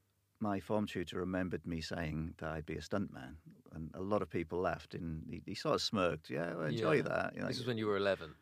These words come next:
Speaker 1: Yeah,
Speaker 2: Yeah,
Speaker 1: I mean,
Speaker 2: yeah.
Speaker 1: he was, yeah, he's my form teacher, teacher from, like, twelve to fourteen, and yeah, Mister Gallagher, and he, he, he'd got in touch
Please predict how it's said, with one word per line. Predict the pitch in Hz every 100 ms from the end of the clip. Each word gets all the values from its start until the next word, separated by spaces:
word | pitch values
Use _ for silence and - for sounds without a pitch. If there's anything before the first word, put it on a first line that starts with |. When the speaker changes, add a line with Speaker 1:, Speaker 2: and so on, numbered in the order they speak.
| _
Speaker 1:
Yeah, | 110 123 107 82
Speaker 2:
Yeah, | 104 107
Speaker 1:
I |
mean, | 101
Speaker 2:
yeah. | 95
Speaker 1:
he | 131
was, | 123
yeah, | 120 120
he's | 107
my | 117
form | - 110 101
teacher, | - 95 - 104 -
teacher | - 101 -
from, | 107 98
like, | 107 -
twelve | 101 104 - -
to | 107
fourteen, | - 107 - 107 85 - - - - - - - _ _ -
and | 85 85 90 90 - _ _ _ _ _ _ _ _ _
yeah, | 117 80 -
Mister | 85 -
Gallagher, | 98 87 80 78 76 - - -
and | 101 95
he, | 92
he, | 85 95
he'd | 101 -
got | 85
in | 73
touch | 78 76 - -